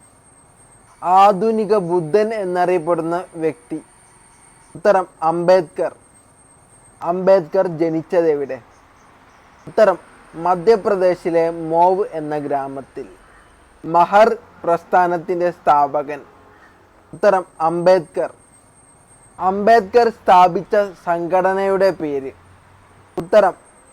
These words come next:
ബഹിഷ്കൃത ഹിതകാരിണി സഭ. അംബേദ്കറിൻ്റെ അന്ത്യവിശ്രമ സ്ഥലം? ഉത്തരം ചൈത്യഭൂമി. ചരിത്രത്തിലെ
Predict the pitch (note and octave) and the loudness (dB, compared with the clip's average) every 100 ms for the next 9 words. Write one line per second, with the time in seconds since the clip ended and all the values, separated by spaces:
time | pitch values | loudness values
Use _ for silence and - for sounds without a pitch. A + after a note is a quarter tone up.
0 | E3 E3+ F#3 G3 G3 - A#3 G#3+ G3 G#3+ | -2 2 2 2 -8 -6 -4 0 2 2
1 | - _ - - _ - F#3+ E3 G#3 F3+ | 0 _ -20 -20 _ -6 -4 2 2 4
2 | E3+ D#3+ E3 E3+ F3 E3 D3+ B2+ A2 - | 4 4 2 -2 -4 -4 -6 -8 -12 -16
3 | - - - - - - - - - _ | -20 -20 -20 -20 -20 -20 -20 -20 -20 _
4 | _ _ _ _ _ - D#3 F#3 F#3+ - | _ _ _ _ _ -8 -6 -2 2 0
5 | F3+ A3+ G3+ G3 F#3 G3+ - - E3+ F3 | 2 0 0 0 0 -2 -4 -4 -4 -2
6 | F#3 G#3+ G3 F3+ F3+ F3+ F3+ F3 - D3 | 0 2 2 -2 -2 -4 -4 -6 -2 -2
7 | C3+ - _ _ _ _ _ _ _ - | -4 -14 _ _ _ _ _ _ _ -2
8 | G3+ F#3+ E3+ - F#3 F3 F3+ - G3+ E3+ | 0 0 -4 -4 0 2 0 -2 -2 0
9 | E3 D3+ C#3 _ _ _ _ _ _ _ | -4 -6 -14 _ _ _ _ _ _ _
10 | _ _ _ _ - - - - G3 F#3+ | _ _ _ _ -20 -20 -14 -2 -2 -2
11 | G3+ A#3 A3 G3 G3 | -2 -2 -2 -2 0